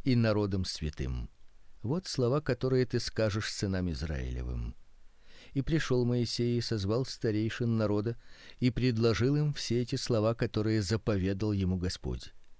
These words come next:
И весь народ отвечал единогласно, говоря: "Всё, что сказал Господь, исполним и будем послушны".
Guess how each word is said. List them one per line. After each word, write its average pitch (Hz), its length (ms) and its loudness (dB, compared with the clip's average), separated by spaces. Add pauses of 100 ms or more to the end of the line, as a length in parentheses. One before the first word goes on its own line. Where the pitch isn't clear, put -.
(600)
И 87 100 0
весь 139 320 2
народ 147 400 4
отвечал 139 540 2
единогласно, 135 800 0
говоря: 120 360 4
"Всё, - 260 -2
что - 200 -4
сказал 120 460 0
Господь, 120 540 -2
исполним 135 800 2
и 139 80 0
будем 123 320 2
послушны". 117 720 0